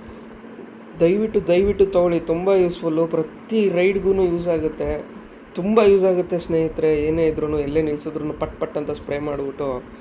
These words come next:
ಯೂಸ್ ಮಾಡ್ಬೋದು. So ಈಗ ಭಯ್ಯದ ಹೆಲ್ಮೆಟ್ ಕ್ಲೀನ್ ಆಯ್ತು, ನಾನು ಮಾಡ್ಕೋಬೇಕು. ನೋಡಿ, ಫಾಗ್ ಲ್ಯಾಂಪ್ ಇದ್ರಲ್ಲೆಲ್ಲ ಹುಳ ಬಿದ್ದುಬಿಟ್ಟೈತೆ.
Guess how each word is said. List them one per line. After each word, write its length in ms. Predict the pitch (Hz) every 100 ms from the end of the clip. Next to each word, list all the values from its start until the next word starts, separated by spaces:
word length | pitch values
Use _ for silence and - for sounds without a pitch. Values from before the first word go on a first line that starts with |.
| - - -
ಯೂಸ್ 140 | 151 147
ಮಾಡ್ಬೋದು. 400 | 143 131 127 139 - - - - - - - -
So 60 | 151 151 147 151 151 156 - - 175
ಈಗ 140 | 151 147 143 139 139
ಭಯ್ಯದ 260 | 151 165
ಹೆಲ್ಮೆಟ್ 320 | 160 151 156
ಕ್ಲೀನ್ 200 | 147 156
ಆಯ್ತು, 240 | 143 135 143 147 - 139 135
ನಾನು 160 | 143
ಮಾಡ್ಕೋಬೇಕು. 580 | 151 139 139 151 127 - 143 - - - - -
ನೋಡಿ, 140 | 151 151 - - - - - - - - -
ಫಾಗ್ 340 | 139 160 156
ಲ್ಯಾಂಪ್ 320 | 156 151 147
ಇದ್ರಲ್ಲೆಲ್ಲ 840 | 139 147 147 143 147 151 160 165 170
ಹುಳ 160 | 151
ಬಿದ್ದುಬಿಟ್ಟೈತೆ. 800 | 151 147 143 131 131 127 139 -